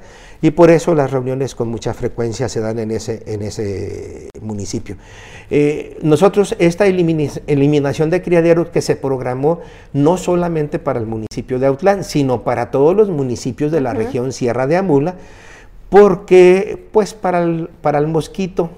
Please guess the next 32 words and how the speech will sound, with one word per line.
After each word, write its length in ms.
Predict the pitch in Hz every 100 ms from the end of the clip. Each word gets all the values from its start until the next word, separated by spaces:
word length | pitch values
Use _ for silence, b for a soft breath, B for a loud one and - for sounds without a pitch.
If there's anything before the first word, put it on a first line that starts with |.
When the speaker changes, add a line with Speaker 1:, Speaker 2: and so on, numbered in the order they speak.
| -
Speaker 1:
que 100 | 156
transmite 600 | 147 135 - 156 151 170
el 140 | 160
dengue 480 | 151 147 147 160 151
no 380 | 156 151 156 151
hay 340 | 135 131 135
fronteras 580 | 120 123 117 110 127 123
municipales. 840 | 120 113 120 131 117 147 123 120 - B B B B B
O 40 |
sea, 180 | 147 156
hay 140 | 143 160
flujos 580 | - 202 240 - 185 165
poblacionales, 1000 | - 147 139 131 - 160 165 156 180 214 B B B B
eh, 260 | 139 139 139
muy, 480 | 143 156 180 202 180
muy 640 | 151 156 165 175 170 151
evidentes 840 | 139 151 180 160 - 151 - - -
que, 240 | 135 127
que 240 | - 127 -
corren 640 | 175 175 135 135 160 139
desde 520 | 123 117 110 113 120 110
nuestro 360 | 117 110 175
municipio 680 | 208 220 208 190 170 202 196
al 140 | 165 135
municipio 400 | 120 113 - 139
del 100 | 117
Grullo, 300 | 139 147 135
de 80 | 117
Limón, 360 | 113 117 139
de 100 | 139 110
Tonaya, 460 | 117 131 135 127
Tuscacuesco, 960 | 117 - 113 - - 120 175 160 - 170